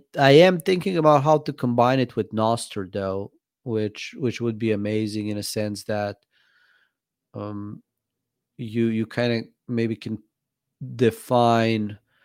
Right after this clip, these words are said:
what items you're selling as a Nostr notes and then import them into your point of sale and then just, like, select them and payment will be a Zap. Um, that would be cool.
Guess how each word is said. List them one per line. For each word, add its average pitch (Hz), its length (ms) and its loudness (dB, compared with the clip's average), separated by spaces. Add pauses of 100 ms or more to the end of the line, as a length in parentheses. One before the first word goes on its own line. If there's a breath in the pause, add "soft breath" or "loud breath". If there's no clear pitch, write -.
(600 soft breath)
what 123 400 6
items 127 460 4
you're 113 160 4
selling 123 680 2
as 110 220 -2
a 117 40 -2
Nostr 113 580 -2
notes 127 600 -2
and 117 180 -6
then 110 160 -2
import 113 520 -4
them 110 120 -4
into 104 220 -8
your 107 80 -2
point 110 400 -6
of 101 80 -12
sale 120 320 -2
and 113 80 -4
then 110 140 -4
just, 107 200 -10
like, 107 140 -8
select 113 500 -4
them 120 200 0
and 113 180 -4
payment 110 380 -2
will 110 160 -2
be 107 140 -4
a 101 60 -2
Zap. 101 360 -4 (880 soft breath)
Um, 104 480 -10
that 117 320 -4
would 107 80 -16
be 107 100 -16
cool. 117 320 -14